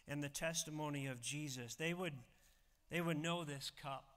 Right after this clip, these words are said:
that Jesus spoke of. Jesus goes on back in Matthew. He says, "But to sit at my right hand and,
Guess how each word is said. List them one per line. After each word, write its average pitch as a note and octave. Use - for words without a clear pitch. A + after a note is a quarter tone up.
that C3+
Jesus C3
spoke C3+
of. B2+
Jesus E3+
goes D3
on D3+
back -
in A#2+
Matthew. C3+
He C#3+
says, C#3+
"But D#3+
to E3
sit A3
at G3+
my D#3
right D#3+
hand D#3
and, C3